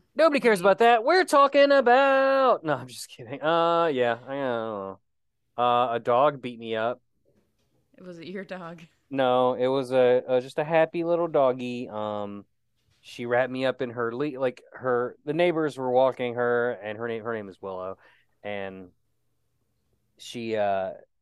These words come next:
Speaker 1: was so happy to see me. She's happy to see everybody, but she's so strong,
Speaker 2: Mm-hmm,
Speaker 1: very
Speaker 2: mm-hmm.
Speaker 1: muscly dog,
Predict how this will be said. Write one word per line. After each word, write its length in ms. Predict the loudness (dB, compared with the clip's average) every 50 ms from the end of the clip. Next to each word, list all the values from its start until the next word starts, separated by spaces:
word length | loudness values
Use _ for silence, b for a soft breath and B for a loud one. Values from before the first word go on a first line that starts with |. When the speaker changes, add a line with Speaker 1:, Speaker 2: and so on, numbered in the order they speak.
| _ _ _ _ -20
Speaker 1:
was 80 | -20 -10
so 160 | -6 -4 -2
happy 300 | 2 2 0 0 -2 -6
to 80 | -12 -12
see 220 | -14 -14 -14 -12 -12
me. 100 | -12 -14
She's 180 | -16 -12 -4
happy 220 | -2 -2 -2 -2 -4
to 60 | -12
see 160 | -10 -10 -10
everybody, 400 | -10 -10 -10 -10 -10 -10 -10 -12
but 120 | -14 -16
she's 220 | -20 -18 -18 -18 -18 -18
so 400 | -20 -18 -10 -6 -4 -4 -4 -4
strong, 520 | -6 -8 -6 -4 -4 -4 -4 -6 -8 -12 _ _ _ _ _ _
Speaker 2:
Mm-hmm, 220 | -18 -18 -18 -18 -20 -14 -8
Speaker 1:
very 280 | -4 -2 -2 -2 -2
Speaker 2:
mm-hmm. 100 | -2 -4
Speaker 1:
muscly 340 | -6 -6 -6 -8 -10 -10 -10 -8
dog, 340 | -6 -6 -6 -6 -8 -10